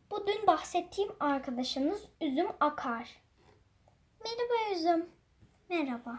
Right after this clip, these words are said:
Eski okulundan rapor aldığı için kendini biraz kötü hissediyor çocuklar.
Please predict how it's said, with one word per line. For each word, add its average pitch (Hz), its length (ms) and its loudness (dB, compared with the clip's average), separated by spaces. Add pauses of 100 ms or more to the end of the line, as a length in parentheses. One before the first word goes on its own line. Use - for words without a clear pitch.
(3250)
Eski 381 380 2
okulundan 427 680 2
rapor 403 320 0
aldığı 403 400 4
için 453 280 0
kendini 370 600 4
biraz 415 320 2
kötü 330 260 2
hissediyor 262 600 0
çocuklar. 269 500 -4